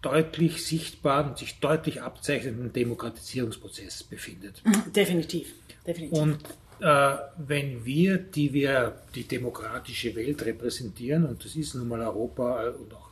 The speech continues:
Speaker 1: die U S A, äh, als Vorreiter,
Speaker 2: Hundertprozentig,
Speaker 1: ja,
Speaker 2: ja, also
Speaker 1: äh,
Speaker 2: auch da keine, keine, äh, Gleichmacherei oder so,
Speaker 1: äh,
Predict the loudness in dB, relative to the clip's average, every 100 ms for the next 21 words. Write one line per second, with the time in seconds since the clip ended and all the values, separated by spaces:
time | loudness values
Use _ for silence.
0 | -20 -18 -16 -14 -6 -6 -6 -14 -18 -12
1 | -6 -4 -4 -4 2 10 12 12 12 12
2 | 10 10 6 8 8 8 8 8 8 6
3 | 2 4 4 4 6 6 6 4 4 2
4 | -2 -4 -6 0 2 2 0 -2 -6 -6
5 | -4 -2 4 6 8 6 4 -2 -2 -2
6 | -2 -2 -2 0 0 -4 0 4 6 4